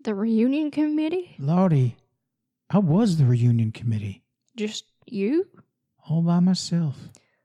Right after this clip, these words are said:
Speaker 1: You sent all those letters?
Speaker 2: I, I wanted you to come.
Speaker 1: We're the only ones left. How could I have not known that?
Speaker 2: Y-, you've been busy.
Speaker 1: So there's no reunion?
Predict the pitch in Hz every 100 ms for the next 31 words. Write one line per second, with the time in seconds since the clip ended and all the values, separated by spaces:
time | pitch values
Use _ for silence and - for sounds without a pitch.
0 | _ - 240 320 - - 240 220 _ -
1 | 240 311 - 214 185 196 214 311 - -
2 | - - - 180 180 208 269 185 175 -
3 | - 240 277 135 95 _ _ _ _ _
4 | - 240 285 277 247 262 269 254 254 226
5 | - 240 247 214 - - _ - - 294
6 | 330 262 220 - 202 214 196 208 294 381
7 | 247 156 175 - _ _ _ _ _ _
8 | _ _ _ - 247 160 - - 190 180
9 | 190 185 214 156 113 107 _ _ _ _
10 | _ _ _ _ _ _ _ - 214 214
11 | - 196 190 190 - 220 226 226 226 226
12 | 220 185 160 240